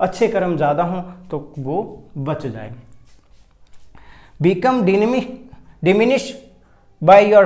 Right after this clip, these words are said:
pain, they said। तो उन्होंने कहा कि तुम्हारी तकलीफ से, तुमने जो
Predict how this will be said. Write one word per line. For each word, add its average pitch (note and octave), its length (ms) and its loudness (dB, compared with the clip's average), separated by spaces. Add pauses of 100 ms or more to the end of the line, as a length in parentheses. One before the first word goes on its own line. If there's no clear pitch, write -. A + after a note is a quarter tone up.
pain, F#3+ 260 0 (220)
they E3+ 160 -2
said। C3 380 -4 (400)
तो G3 80 0
उन्होंने G3+ 520 0
कहा E3+ 340 0 (340)
कि F3 80 -4
तुम्हारी E3 420 0
तकलीफ E3+ 540 0
से, E3+ 220 -4 (680)
तुमने D3+ 240 -2
जो D3 140 -2